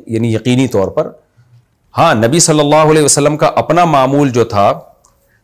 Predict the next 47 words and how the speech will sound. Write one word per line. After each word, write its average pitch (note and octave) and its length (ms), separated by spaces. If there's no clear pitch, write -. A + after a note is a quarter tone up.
जो C#3 360
हमें B2 280
रिवायात A#2 500
में C#3+ 60
मिलता A2 400
है, G#2 200
वो D3 160
आप C3+ 300
सल्लल्लाहु B2+ 480
अलैहि B2+ 120
वसल्लम C#3 280
आमतौर C3+ 380
पर D#3 300
एक D#3+ 320
सा D#3 460
पानी B2+ 320
से D#3 180
गुस्ल B2 300
किया G#2 260
करते E2+ 320
थे। - 180
तो D3+ 80
बहुत D#3+ 260
थोड़े G3 180
पानी F#3 280
में F#3 360
आप D3 160
सल्लल्लाहु D3+ 420
अलैहि C#3+ 120
वसल्लम D3 320
गुस्ल C3 260
किया C3 180
करते। B2+ 220
बाज़ D3+ 200
उलमा E3 220
की E3 140
राय D#3+ 100
है F3 60
कि G3 100
चार F#3 280
किलो E3 260
पानी C3 280
जिस A#2 160
बर्तन A2+ 280
में G#2+ 140
आ F#2+ 100
जाए, G#2+ 180